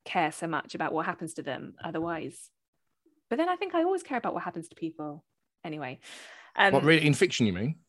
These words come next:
Speaker 1: Yeah, and in life. <laughs>
Speaker 2: In life, you do. In life, you
Speaker 1: Yeah.
Speaker 2: hundred percent do.
Speaker 1: But I
Speaker 2: But in
Speaker 1: think that
Speaker 2: fiction,
Speaker 1: spills over into
Speaker 2: are you telling me
Speaker 1: fiction
Speaker 2: you've
Speaker 1: for me
Speaker 2: never
Speaker 1: too.
Speaker 2: read a single book where you're just not bothered,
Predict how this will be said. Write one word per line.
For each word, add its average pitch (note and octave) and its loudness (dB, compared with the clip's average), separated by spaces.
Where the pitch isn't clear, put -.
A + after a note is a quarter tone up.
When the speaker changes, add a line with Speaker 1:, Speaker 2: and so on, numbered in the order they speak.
Speaker 1:
Yeah, G4+ 6
and F4+ 2
in E4+ 6
life. E4 2
<laughs> - -20
Speaker 2:
In D#3+ 6
life, A#3 4
you A2+ 4
do. E2+ -6
In B2+ 2
life, F3 2
you - -4
Speaker 1:
Yeah. - -4
Speaker 2:
hundred D#3+ 0
percent B2+ -2
do. D2+ -6
Speaker 1:
But B3+ 8
I C#4+ 10
Speaker 2:
But - 6
in - 4
Speaker 1:
think C#4+ 2
that D4 0
Speaker 2:
fiction, - 4
Speaker 1:
spills - 0
over B3 0
into A#3 2
Speaker 2:
are D3+ 6
you D3 6
telling F3+ 4
me F3+ 8
Speaker 1:
fiction F3 4
Speaker 2:
you've D3+ 6
Speaker 1:
for B2 0
me D#3 6
Speaker 2:
never E3 6
Speaker 1:
too. D#3 4
Speaker 2:
read D3+ 4
a - 2
single C#3+ 2
book A#2 0
where G#2+ -4
you're G2 -4
just - -10
not F#2+ -6
bothered, F2+ -2